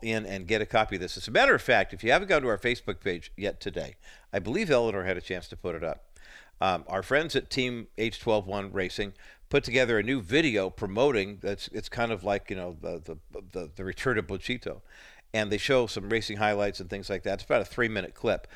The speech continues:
It's up at the bottom line show dot com and also on our Facebook page, and I encourage you to check it out. You'll get all excited about the different lives that are touched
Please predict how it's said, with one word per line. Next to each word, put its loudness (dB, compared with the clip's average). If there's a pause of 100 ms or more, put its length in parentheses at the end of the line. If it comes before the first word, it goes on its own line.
(240)
It's 0
up 8
at 2
the 4
bottom 6
line 2
show 2
dot 2
com 4
and 0
also 0
on -2
our -4
Facebook -2
page, -4
and -6
I -8
encourage -2
you -4
to -6
check 2
it 4
out. 2
You'll -4
get 2
all 0
excited 2 (320)
about 2
the -6
different -2
lives 2
that -4
are -6
touched -2